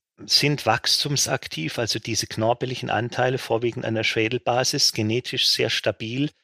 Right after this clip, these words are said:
wenig exogen beeinflussbar, anfällig, ja. Die werden so in den ersten acht Lebensjahren in ihrer Hauptaktivität tätig, ja.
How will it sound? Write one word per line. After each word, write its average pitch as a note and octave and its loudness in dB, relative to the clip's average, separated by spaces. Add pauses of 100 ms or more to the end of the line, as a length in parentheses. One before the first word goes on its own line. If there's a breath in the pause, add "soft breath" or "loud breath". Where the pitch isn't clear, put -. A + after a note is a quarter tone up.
(140)
wenig B2 0
exogen B2 -2
beeinflussbar, B2 0
anfällig, C3 0
ja. B2 0 (680 loud breath)
Die D3 2 (480)
werden C3 2
so B2+ 4
in A#2+ 0
den A#2+ 0 (140)
ersten B2 2
acht A#2 0
Lebensjahren G2 2 (1120)
in A#2+ -2
ihrer A2 6
Hauptaktivität G2 -2
tätig, - -2
ja. A#2+ 4